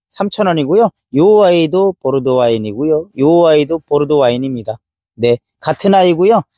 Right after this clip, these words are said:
자라온 환경이 달라서 이렇게 색깔이 다릅니다. 버질이라는 아이입니다. 버질. 예, 아직 애기고요. 요 정도 사이즈라고 보시면 됩니다. 요렇게 구 센티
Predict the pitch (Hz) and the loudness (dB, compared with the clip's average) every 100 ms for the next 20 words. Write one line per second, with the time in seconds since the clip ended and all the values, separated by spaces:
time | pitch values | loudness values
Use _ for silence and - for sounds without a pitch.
0 | - - 156 165 180 165 233 233 196 160 | -12 -2 0 2 2 0 2 2 2 2
1 | 143 127 110 123 104 - - 175 175 135 | 2 0 0 -2 -2 -8 -14 -4 -2 -2
2 | - 107 113 120 123 117 208 - _ - | -4 -4 -2 -2 0 0 0 -4 _ -2
3 | 139 175 175 185 226 185 165 151 135 117 | 2 4 2 0 -2 0 2 2 0 0
4 | 117 110 104 98 117 120 120 139 170 101 | -2 -4 -4 -4 -2 0 0 0 0 -2
5 | 95 - 120 127 110 110 131 156 _ - | -6 -4 0 2 2 0 -2 -4 _ -4
6 | 127 123 143 170 170 131 185 254 147 113 | -2 0 0 2 2 2 2 0 0 -4
7 | 101 117 113 123 175 - 170 170 143 127 | -2 -4 -2 -2 -2 0 -2 -2 0 -2
8 | 110 113 110 - 117 120 110 113 120 117 | -2 -4 -6 -6 -6 -6 -6 -4 -2 0
9 | 104 98 139 156 113 104 - 120 120 _ | 0 0 0 0 0 -2 -2 -4 -4 _
10 | _ _ 131 - 147 127 | _ _ -8 -2 0 0